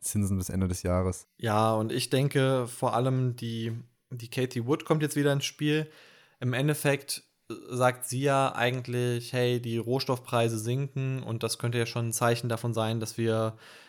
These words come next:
Speaker 2: äh, quasi die Wirtschaft abwürgen, dass wir irgendwie eine Deflationsgefahr haben oder so." Aber die Inflation, um die es der Zentralbank auch viel geht, ist die sehr stabile Inflation, wenn zum Beispiel dein iPhone teurer wird, wenn dein Auto teurer wird, wenn,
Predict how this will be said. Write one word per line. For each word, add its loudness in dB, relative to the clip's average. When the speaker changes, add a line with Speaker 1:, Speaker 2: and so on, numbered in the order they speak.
Speaker 2:
äh, -2
quasi 2
die -2
Wirtschaft 0
abwürgen, 2
dass -2
wir 0
irgendwie -2
eine 0
Deflationsgefahr 0
haben 2
oder 2
so." 0
Aber 0
die -4
Inflation, 0
um 2
die 2
es 0
der 2
Zentralbank 2
auch 0
viel 0
geht, 2
ist -6
die -4
sehr 4
stabile 0
Inflation, -4
wenn -2
zum -6
Beispiel -2
dein 0
iPhone 0
teurer -2
wird, -2
wenn -2
dein 0
Auto 0
teurer -2
wird, -4
wenn, -4